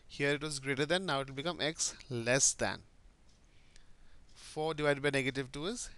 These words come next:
negative two. I repeat, whenever an inequality is divided by a negative number, the inequality sign in the center flips and becomes the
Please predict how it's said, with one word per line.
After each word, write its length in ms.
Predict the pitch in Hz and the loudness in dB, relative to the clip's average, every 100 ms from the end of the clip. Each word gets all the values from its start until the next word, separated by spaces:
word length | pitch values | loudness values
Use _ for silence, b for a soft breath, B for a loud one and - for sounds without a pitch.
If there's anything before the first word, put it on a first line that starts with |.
| - | -14
negative 500 | 135 123 117 113 117 - - | -6 -4 -4 -6 -8 -10 -14
two. 180 | 110 85 - - - - - b b b | -14 -16 -20 -20 -20 -20 -20 b b b
I 140 | 123 | 2
repeat, 460 | 127 135 175 226 - - b b - 127 | 2 0 -2 -2 -6 -12 b b -16 -2
whenever 540 | 139 147 156 185 240 - - - - - - - - | 0 4 2 4 0 -2 -18 -20 -20 -20 -20 -6 -2
an 140 | 143 | 0
inequality 600 | 147 151 147 143 135 143 | 0 0 0 0 0 0
is 240 | - 131 120 | 0 0 0
divided 600 | 127 117 131 139 180 165 | -2 4 6 6 4 4
by 160 | 160 | 4
a 120 | 135 139 | 6 4
negative 440 | 135 123 135 123 | 0 0 -4 -4
number, 420 | 120 113 110 156 220 - B B B - | -4 -4 -2 -4 -4 -12 B B B 6
the 120 | 139 - | 6 6
inequality 600 | 160 180 - 175 170 196 | 4 4 4 0 2 4
sign 420 | - 160 135 135 | 6 8 6 4
in 140 | - | 0
the 100 | 135 | 0
center 520 | 135 139 123 120 160 226 - - - | 4 4 4 2 0 -2 -8 -20 -18
flips 760 | - - 170 180 - - - - | -10 0 4 4 4 -4 -4 -4
and 180 | 135 131 | -4 -2
becomes 380 | 131 139 139 135 | 2 2 2 -2
the 200 | 190 | -6